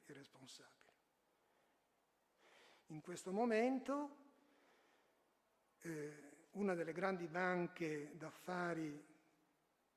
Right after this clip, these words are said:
che si chiama Morgan, Morgan Stanley, eh, ci documenta col suo corporate index che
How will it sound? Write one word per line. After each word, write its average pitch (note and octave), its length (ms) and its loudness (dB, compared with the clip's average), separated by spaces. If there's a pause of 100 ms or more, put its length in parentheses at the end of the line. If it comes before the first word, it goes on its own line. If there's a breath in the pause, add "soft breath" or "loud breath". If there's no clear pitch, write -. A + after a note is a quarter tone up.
(400)
che D3 120 -14
si - 100 -12
chiama E3 280 -4
Morgan, D#3+ 440 -2
Morgan D#3 320 -10
Stanley, F3 720 0 (1700 soft breath)
eh, E3 380 -4 (300)
ci A3+ 220 -2
documenta F3 880 2
col E3 180 -6
suo D3+ 480 -8 (380)
corporate F3 600 0
index D#3 600 -2
che F#3 560 6